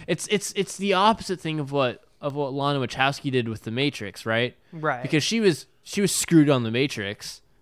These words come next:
Speaker 2: And she
Speaker 1: and,
Speaker 2: was
Speaker 1: and, like,
Speaker 2: trying
Speaker 1: forced
Speaker 2: to
Speaker 1: into that
Speaker 2: correct the
Speaker 1: position.
Speaker 2: narrative, yeah.
Speaker 1: But sh-, but everything she did was with,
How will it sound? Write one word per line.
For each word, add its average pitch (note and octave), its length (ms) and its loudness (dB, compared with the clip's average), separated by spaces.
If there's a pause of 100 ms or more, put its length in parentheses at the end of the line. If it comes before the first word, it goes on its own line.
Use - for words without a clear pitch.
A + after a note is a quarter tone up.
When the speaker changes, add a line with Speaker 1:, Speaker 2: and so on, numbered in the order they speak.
Speaker 2:
And F#3+ 160 -12
she - 180 -10
Speaker 1:
and, D3 120 4
Speaker 2:
was C#3 100 -8
Speaker 1:
and, D3 120 2
like, B2 160 2
Speaker 2:
trying C3+ 100 -8
Speaker 1:
forced C#3 280 4
Speaker 2:
to C3 60 0
Speaker 1:
into A#2+ 100 0
that G#2 180 -2
Speaker 2:
correct E3 320 2
the D#3+ 60 -8
Speaker 1:
position. B2+ 360 0
Speaker 2:
narrative, B2+ 280 -12
yeah. C3 200 -6
Speaker 1:
But E3 260 2 (200)
sh-, - 200 -14 (840)
but F3 300 -2
everything F#3 480 6
she D3+ 200 -2
did C#3+ 300 4
was A#2+ 380 0
with, C#3 320 -2